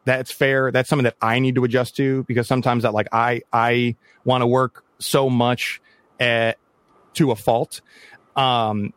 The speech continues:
but this was a really interesting experience of, like, of, like, okay, I would be like, "Well, if you wanted to be ready with this by next time, that would be cool." And you two would be like, "Yeah, and if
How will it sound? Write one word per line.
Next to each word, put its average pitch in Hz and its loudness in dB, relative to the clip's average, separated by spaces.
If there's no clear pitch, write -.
but 123 0
this 160 0
was 147 0
a 147 2
really 131 0
interesting 117 -2
experience 113 -2
of, 110 -2
like, 110 -2
of, 120 0
like, 110 -2
okay, 110 0
I 117 0
would 127 0
be 127 2
like, 113 0
"Well, 240 -2
if 139 -2
you 156 0
wanted 175 2
to 175 2
be 180 0
ready 175 2
with 175 -2
this 262 0
by 170 2
next 165 0
time, 160 0
that 127 2
would 135 2
be 139 0
cool." 165 2
And 120 0
you 143 2
two 143 2
would 131 2
be 123 2
like, 113 0
"Yeah, 151 0
and 135 0
if - -4